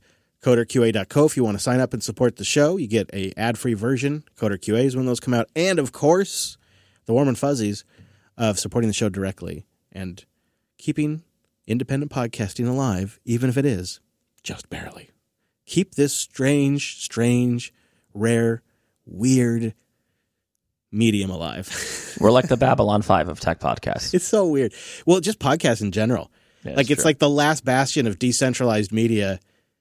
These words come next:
Speaker 1: and it is gonna get
Speaker 2: Wait, wait, wait, wait.
Speaker 1: slammed.
Speaker 2: W-, would you say that we're the last hope for humanity's survival?
Speaker 1: <laughs> I think you might.
Speaker 2: And then,
Speaker 1: I think
Speaker 2: like, next year, can we say we're the last hope for victory? 'Cause that's the, those are part of the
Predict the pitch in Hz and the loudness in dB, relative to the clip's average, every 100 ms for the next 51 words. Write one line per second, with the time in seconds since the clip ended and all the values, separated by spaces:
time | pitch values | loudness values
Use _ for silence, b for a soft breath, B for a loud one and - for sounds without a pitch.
0 | _ _ _ _ 127 123 117 104 107 117 | _ _ _ _ 0 2 2 2 2 2
1 | 104 113 104 95 98 101 104 104 104 110 | 0 0 -2 0 4 4 4 4 2 0
2 | 107 107 98 95 _ - 95 - 95 95 | 0 -2 -4 -8 _ -6 -6 -2 -2 0
3 | 92 - 87 87 76 - 82 78 78 82 | -2 -2 -2 0 -4 -4 -4 -4 -4 -4
4 | 87 - 87 92 - 78 78 73 78 80 | -4 -4 -4 -6 -8 -8 -8 -8 -8 -8
5 | - - 64 62 104 - _ _ 151 135 | -8 -8 -8 -8 -10 -10 _ _ -4 -2
6 | 139 - 98 92 101 90 110 127 185 165 | -4 -6 -6 -6 -8 -4 0 2 4 2
7 | - - _ - 101 98 95 101 92 95 | -2 -18 _ 0 4 4 2 -2 -2 -2
8 | 90 - 107 - 90 90 - 90 90 85 | -2 0 -2 0 -4 -2 -2 -2 -4 -6
9 | - 71 80 78 - 82 - - 67 76 | -8 -6 -4 -6 -4 -6 -6 -14 -10 -8
10 | - 131 160 185 _ _ - 85 104 113 | -6 -4 -4 -6 _ _ -10 -4 -2 -2
11 | - - - 95 113 110 87 - _ 92 | -6 -12 -8 -2 0 0 -2 -6 _ -4
12 | 80 76 69 | -4 -6 -12